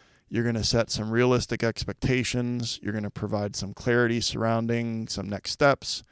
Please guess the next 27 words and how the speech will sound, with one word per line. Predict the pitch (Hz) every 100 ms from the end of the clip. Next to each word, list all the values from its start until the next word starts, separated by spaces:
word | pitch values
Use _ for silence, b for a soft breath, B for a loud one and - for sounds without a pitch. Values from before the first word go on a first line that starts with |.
| b b b b b b b b b _
you're | 120 127
going | 117 123 120
to | - 120
create | - 123 113
an | 107
accountability | 107 - 131 117 120 120 117 113
feedback | - 135 127 131 127
loop. | 127 131 127
In | 104
other | 113 117
words, | 113 117 117 120 -
when | - 113
I | 113
meet | 120 123
with | 107
a | 110
parent | - 117 117 110 _ _ _ _ _ _ _ _ _ _ _ -
and | 113 117
they're | 120 117 113
expressing, | - - 117 113 120 113 110
like, | 107 -
"Well, | 107
this | 120 135
needs | 139 131 -
to |
have," | 110 123 117
uh, | -